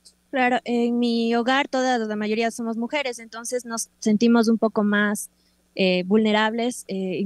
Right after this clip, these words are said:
especialmente que ahora cualquier persona también puede tener un arma, eh, ya cualquier persona, entonces nos sentimos un poco mal,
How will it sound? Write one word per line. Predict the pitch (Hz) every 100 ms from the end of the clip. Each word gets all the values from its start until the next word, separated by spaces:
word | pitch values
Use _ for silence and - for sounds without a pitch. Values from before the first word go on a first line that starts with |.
| 196
especialmente | 202 220 240 226 233 214
que | -
ahora | 202 208 202
cualquier | - 202 190 208 202
persona | - 196 208 196
también | - 185 190
puede | 185 185
tener | 185 190 180 180
un | 175 175
arma, | 180 185 196 - - - _ -
eh, | 190
ya | 190 233
cualquier | 226 202 220 208
persona, | 214 196 214 208 214 208
entonces | 190 190 196 175 160
nos | 226 233
sentimos | 262 254 277 269 240
un | 233
poco | 240 220
mal, | 214 226